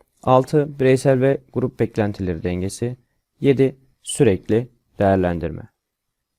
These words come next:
Farklılaştırılmış öğretimde öğrencilerin seviyelerine, yani özelliklerine göre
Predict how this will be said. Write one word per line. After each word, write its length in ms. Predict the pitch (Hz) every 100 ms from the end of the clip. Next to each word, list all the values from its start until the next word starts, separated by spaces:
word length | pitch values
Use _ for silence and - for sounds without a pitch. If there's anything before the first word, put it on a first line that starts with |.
| _ _ _ _ _ _ _ _ _
Farklılaştırılmış 840 | - 113 - 120 - 131 170 -
öğretimde 600 | 117 98 98 90 104 - _ _ _ _ _ -
öğrencilerin 880 | 101 104 123 120 139 151 156 180 - _ _ _ _ -
seviyelerine, 880 | - 107 117 123 127 135 127 95 - _ _ _
yani 280 | 92 98 98
özelliklerine 760 | - 92 92 98 - 123 127 147
göre 280 | 110 107